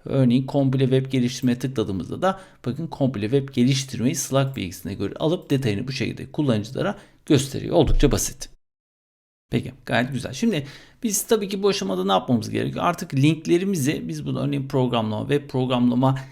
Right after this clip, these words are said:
dediğimizde örneğin web programlama kategorisinde olan bilgileri yani blok bilgilerini burada kullanıcıları listeliyor olmamız gerekiyor. Ancak şu anda kategori ile bloklar arasında bir iletişim yok.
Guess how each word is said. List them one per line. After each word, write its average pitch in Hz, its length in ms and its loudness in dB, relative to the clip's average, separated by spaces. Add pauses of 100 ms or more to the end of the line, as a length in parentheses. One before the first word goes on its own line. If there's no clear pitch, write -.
(220)
dediğimizde 139 520 8
örneğin 156 240 -2
web 170 220 4
programlama 151 680 -2
kategorisinde 135 680 0
olan 175 480 2 (420)
bilgileri 143 840 2
yani 131 260 6
blok 160 280 4
bilgilerini 143 460 4
burada 160 200 0
kullanıcıları 151 520 -2
listeliyor 135 500 4
olmamız 101 340 0
gerekiyor. 127 320 -2
Ancak 240 180 2
şu - 200 -4
anda 247 240 0
kategori 143 520 2
ile 196 320 0 (400)
bloklar 175 360 6
arasında 190 440 2
bir 208 120 2
iletişim 170 580 0
yok. 101 200 2